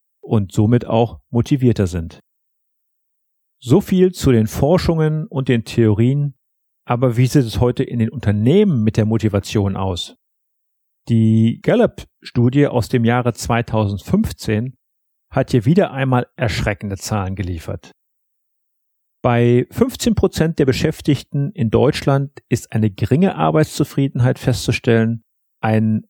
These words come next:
erneut gestiegener Anteil von siebzig Prozent der Beschäftigten in Deutschland empfanden im Jahr zweitausendvierzehn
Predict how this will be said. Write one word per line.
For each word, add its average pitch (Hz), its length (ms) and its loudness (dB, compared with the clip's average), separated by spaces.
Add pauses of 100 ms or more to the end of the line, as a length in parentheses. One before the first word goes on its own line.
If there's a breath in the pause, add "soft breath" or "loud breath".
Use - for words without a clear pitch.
erneut 113 600 0
gestiegener 127 520 0
Anteil 117 420 0
von 101 200 -4
siebzig 117 540 0
Prozent - 420 -2
der 139 60 2
Beschäftigten 127 640 -2
in 110 100 2
Deutschland 113 520 0 (520)
empfanden 120 540 -2
im 113 120 2
Jahr 104 200 2
zweitausendvierzehn 107 1200 -2